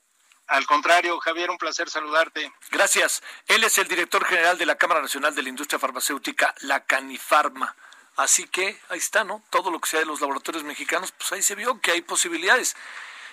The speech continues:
Speaker 2: Eh, hay un gran problema con el tema de los, de la industria farmacéutica. Un veinte por ciento de ella, o vaya usted a saber qué empresas, cuántas. El presidente ha sido insistente con la idea de que, de que, este,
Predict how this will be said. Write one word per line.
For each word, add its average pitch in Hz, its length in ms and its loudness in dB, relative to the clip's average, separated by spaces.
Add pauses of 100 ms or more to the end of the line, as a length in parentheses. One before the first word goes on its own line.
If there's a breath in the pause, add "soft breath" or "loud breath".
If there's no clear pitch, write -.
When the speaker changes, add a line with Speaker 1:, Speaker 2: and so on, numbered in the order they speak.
(180 loud breath)
Speaker 2:
Eh, 156 440 0
hay 262 280 2
un 254 180 -4
gran 226 320 4
problema 160 720 0
con 127 200 -4
el 123 140 -8
tema 147 240 -2
de 131 60 -2
los, - 460 0
de 123 120 -8
la 123 80 -10
industria 131 280 -6
farmacéutica. 127 720 -2 (540)
Un 277 260 -6
veinte 226 320 -4
por 180 220 -6
ciento 180 460 -2
de 127 120 -2
ella, 139 300 -6
o 117 240 -16 (160)
vaya 127 200 -6
usted 165 200 -6
a - 40 -6
saber 135 220 -8
qué - 120 -6
empresas, 127 420 -6
cuántas. 123 480 -8 (640 loud breath)
El - 120 -16
presidente 226 360 0
ha 196 40 2
sido 233 160 -2
insistente 170 1000 0
con 120 260 -6
la 117 80 -6
idea 127 300 -4
de 123 140 -10
que, 104 400 -12 (140)
de 117 140 -8
que, 110 180 -8
este, - 380 -2